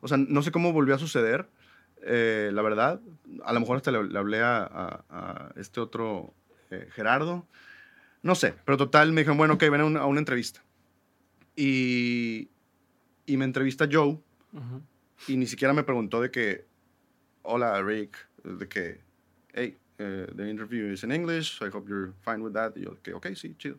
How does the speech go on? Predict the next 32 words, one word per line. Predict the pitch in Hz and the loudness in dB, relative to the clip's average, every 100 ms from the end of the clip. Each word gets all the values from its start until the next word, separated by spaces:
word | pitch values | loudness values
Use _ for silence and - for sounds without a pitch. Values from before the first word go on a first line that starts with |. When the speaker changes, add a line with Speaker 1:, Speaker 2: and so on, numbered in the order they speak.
| _ | _
Speaker 1:
Nervioso, | 110 131 185 185 185 | -8 -4 -4 -4 -8
pero | 117 - | -10 -10
de | 101 | -18
que | - | -16
todo | 85 - 92 | -18 -10 -4
bien. | 135 160 196 | -4 -4 -8
Speaker 2:
Ajá. | 175 131 127 165 - - _ _ | -14 -12 -14 -18 -20 -20 _ _
Speaker 1:
Y, | - 156 156 | -2 -2 -2
y | 170 151 147 | -2 -4 -4
vuelvo | 147 151 160 170 | -2 2 4 2
a | |
ese | 165 | -2
tipo | - 165 | -4 0
de | 160 | 0
cositas, | 147 160 151 139 | -2 -8 -8 0
ese | 151 165 | 0 0
tipo | 175 170 175 | -4 -6 -4
como | 165 170 156 | -2 2 2
de | 135 113 - _ _ _ _ | 2 0 -6 _ _ _ _
clics, | - 175 - - - - _ 117 | 0 0 0 -4 -4 -8 _ -6
de | 120 | -2
que | 127 | -2
sí, | 120 147 131 _ _ _ - | -2 -6 -8 _ _ _ 0
check. | 175 - - - _ _ _ | 2 2 -6 -14 _ _ _
O | |
sea, | 127 120 | -6 -4
como, | 135 131 117 | -2 -2 -2
como, | 127 131 127 | -2 -2 -2
como | - 123 | -4 -2
le | 135 | 0
diste | 139 208 | 0 0
check | 185 170 | 0 0